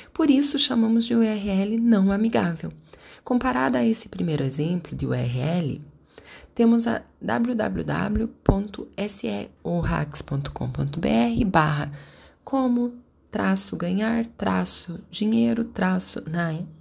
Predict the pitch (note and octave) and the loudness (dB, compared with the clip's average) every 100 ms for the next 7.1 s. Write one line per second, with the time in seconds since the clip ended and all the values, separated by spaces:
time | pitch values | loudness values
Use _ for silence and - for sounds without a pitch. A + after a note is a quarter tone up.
0 | _ - - - - G3+ F3+ F3 - - | _ -20 -20 -20 -4 0 2 0 -6 -8
1 | - - G#3 A3+ A3 G3+ F#3+ G3 - A#3 | -10 -10 -6 0 0 2 2 0 -4 -6
2 | A3+ - - - - - A3+ A3 G#3+ - | -8 -12 -20 -20 -20 -2 0 0 -2 -10
3 | - G3 G3 G3 G#3 G3+ G3+ G3 - - | -6 -4 -2 -2 -2 -2 0 -2 -2 -6
4 | - - _ _ _ _ - - - - | -18 -20 _ _ _ _ -20 -20 -20 -6
5 | - D#4 F4+ D#4+ D#4 - - F#3+ G3+ G#3 | 0 2 2 2 2 2 0 0 2 2
6 | F3 - G#3+ G3+ G3+ G#3+ G#3 G#3+ D#3+ D#3 | 0 0 0 -2 -2 -2 0 0 2 0